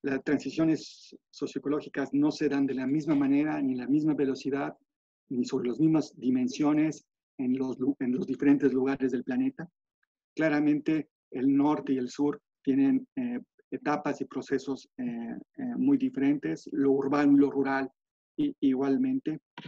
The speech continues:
eh, entre otras categorías geográficas.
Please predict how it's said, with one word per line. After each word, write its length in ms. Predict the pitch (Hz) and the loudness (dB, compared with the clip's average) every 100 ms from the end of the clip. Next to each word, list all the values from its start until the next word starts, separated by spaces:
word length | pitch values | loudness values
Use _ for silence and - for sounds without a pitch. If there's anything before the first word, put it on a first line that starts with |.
| - _ - - - - | -20 _ -20 -20 -10 -2
eh, 540 | 135 131 131 127 123 127 - - - 139 | 0 2 0 -2 0 -2 -4 -10 -8 -4
entre 240 | 127 139 | -2 0
otras 400 | 139 139 127 - | 0 0 -2 -6
categorías 680 | 139 131 131 127 135 127 123 | -6 -2 -2 0 0 -2 -6
geográficas. 920 | - 123 123 135 139 147 156 165 170 | -10 -6 -4 -6 -6 -8 -8 -10 -14